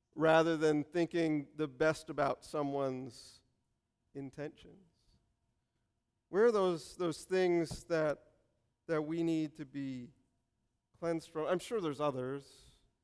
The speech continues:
It's not an exhaustive list. But I think with, with so many things to be cleansed from, I'm wondering, how could you ever put in the work to, to live a life that is completely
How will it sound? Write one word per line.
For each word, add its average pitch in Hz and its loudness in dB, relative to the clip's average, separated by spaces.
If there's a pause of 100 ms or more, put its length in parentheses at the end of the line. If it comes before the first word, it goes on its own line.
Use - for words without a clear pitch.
(680)
It's - -16
not 156 0
an 123 -6
exhaustive 127 -8 (580)
list. 131 -8 (1040)
But 170 0
I - 0
think 175 0
with, 170 -4 (380)
with 165 -4
so 190 0
many 160 2 (120)
things 170 2
to 151 -10
be 139 -6
cleansed 156 -2
from, 135 -4
I'm 147 -4
wondering, 160 0 (520)
how 160 0
could 170 -10
you 151 0
ever 147 -4
put - -6
in 156 0
the 135 -2
work 135 0 (240)
to, 131 -6 (640)
to 151 -2
live 151 0
a 147 -2
life 143 0
that 143 -2
is 127 -6
completely 139 -12